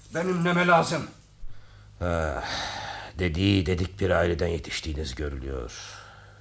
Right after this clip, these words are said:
Speaker 2: Kendinizden başka bir şey düşünmediğiniz anlaşılıyor.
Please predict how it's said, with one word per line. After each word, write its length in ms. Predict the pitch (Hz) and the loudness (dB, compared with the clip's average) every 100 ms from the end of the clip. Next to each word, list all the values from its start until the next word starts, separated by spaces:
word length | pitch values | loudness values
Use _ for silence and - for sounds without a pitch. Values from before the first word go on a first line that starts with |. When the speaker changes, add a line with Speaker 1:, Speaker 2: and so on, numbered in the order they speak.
| - - | -20 -16
Speaker 2:
Kendinizden 680 | - 92 87 92 85 92 85 | -6 -4 -2 -2 -2 -2 -2
başka 320 | 76 - 71 65 | -4 -6 -10 -10
bir 60 | |
şey 260 | - 73 60 | -8 -8 -8
düşünmediğiniz 760 | - 73 69 64 65 60 - | -8 -6 -6 -6 -8 -8 -8
anlaşılıyor. 800 | 58 64 60 - 62 64 67 62 | -8 -8 -8 -8 -10 -8 -6 -8